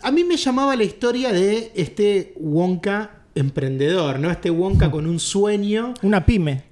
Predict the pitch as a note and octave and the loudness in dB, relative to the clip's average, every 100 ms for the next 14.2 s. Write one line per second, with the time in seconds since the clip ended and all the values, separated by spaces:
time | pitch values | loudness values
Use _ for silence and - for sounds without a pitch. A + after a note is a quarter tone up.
0 | - F#3+ D#3+ G3+ G#3 G#3 A3+ C4 - - | -2 0 2 2 4 2 -2 -6 -10 -14
1 | - F3 F#3+ G#3 G3+ F#3 E3 E3 F#3 F#3 | -4 -2 0 0 -2 0 0 0 0 0
2 | F#3+ A3+ G3 E3 D3+ C#3 C3 B2+ C3+ D3+ | 0 -2 -2 -2 -2 -2 -2 -6 0 2
3 | D#3 C#3 F3 E3+ D#3+ C#3+ C#3 D#3+ F#3+ F#3 | 2 0 0 2 0 -2 -2 0 0 0
4 | D#3+ G#3+ A#3 - - - - - B3 B3+ | 0 -2 -4 -10 -20 -16 -16 -2 0 2
5 | A#3+ A#3 D4+ D4+ C4 A3+ G#3 A#3 A#3+ C4+ | 0 0 -2 -2 -2 0 -2 -2 0 0
6 | C4 B3 A#3+ G#3 G3 A3 G#3 A3+ A3+ F3+ | 0 0 0 0 0 0 -2 -2 -2 0
7 | F#3 G#3+ F3+ - D3 F#3+ F#3 D#3 D#3+ D#3 | 2 2 0 -2 -2 0 -2 -2 -2 0
8 | F#3+ G3+ F#3 E3+ D#3 C#3 C#3 E3 F#3+ F3 | 0 0 0 0 -2 0 0 0 0 -2
9 | - F3+ F3 - - F3+ A#3 B3 A3+ G#3 | -2 -2 -2 -10 -6 0 0 0 0 2
10 | B3 A#3 G3+ - F#3+ E3+ F3+ F#3 E3+ F3+ | 2 2 2 0 -2 0 0 0 0 0
11 | G3 F3 G3 F#3+ F#3+ A3+ G#3+ D3 C#3+ D#3+ | -2 0 0 0 0 -4 -2 -2 0 0
12 | E3+ - F#3+ F#3+ D#3 B2+ C#3 C#3 A2 C3+ | -2 0 0 0 0 -2 -6 -8 -10 -10
13 | C3 E3+ C#3 D3+ C#3+ D3 C#3+ D3+ D#3+ E3+ | -6 -6 -6 -6 -6 -6 -4 0 0 2
14 | F#3+ F3+ | 0 -4